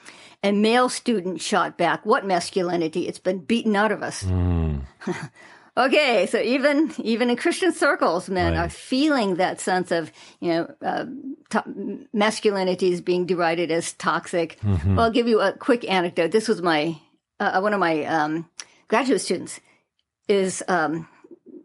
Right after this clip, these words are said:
Speaker 1: head of women's ministry in a large Baptist church. And she said to me, "On Mother's Day, we hand out roses and tell mothers they're wonderful.
Speaker 2: Yeah.
Speaker 1: On Father's Day, we scold the men and tell them to do better."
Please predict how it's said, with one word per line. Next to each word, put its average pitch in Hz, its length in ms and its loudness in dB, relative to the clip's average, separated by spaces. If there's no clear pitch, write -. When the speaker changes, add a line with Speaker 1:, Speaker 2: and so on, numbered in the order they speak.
Speaker 1:
head 247 200 2
of 202 100 0
women's 220 380 2
ministry 175 380 -2
in 170 60 0
a 165 60 0
large 156 340 -4
Baptist 165 400 -8
church. - 260 -6
And 185 120 -8
she 190 140 -4
said 180 240 0
to 180 80 0
me, 165 180 0
"On 208 140 0
Mother's 247 360 2
Day, 202 200 2
we 196 140 2
hand 202 220 0
out 180 160 2
roses 180 460 0
and 180 100 0
tell 180 200 0
mothers 175 340 -2
they're 175 140 0
wonderful. 175 560 -4
Speaker 2:
Yeah. 87 240 0
Speaker 1:
On 208 140 -2
Father's 240 400 2
Day, 190 220 0
we 196 100 0
scold 208 400 0
the 208 80 0
men 185 220 0
and 202 100 -2
tell 202 140 -2
them 240 100 0
to 214 120 -2
do 220 180 0
better." 185 400 0